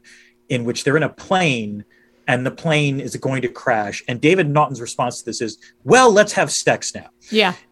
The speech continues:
Speaker 1: Which to a fifteen-year-old boy makes perfect sense because, you know,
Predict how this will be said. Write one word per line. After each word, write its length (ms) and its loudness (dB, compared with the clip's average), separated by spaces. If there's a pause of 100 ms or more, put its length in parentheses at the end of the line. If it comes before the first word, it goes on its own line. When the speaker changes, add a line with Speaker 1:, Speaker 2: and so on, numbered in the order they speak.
(140)
Speaker 1:
Which 380 0
to 140 0
a 80 4
fifteen-year-old 960 0
boy 300 2
makes 300 -4
perfect 420 -4
sense 840 -6
because, 720 0
you 80 2
know, 200 -4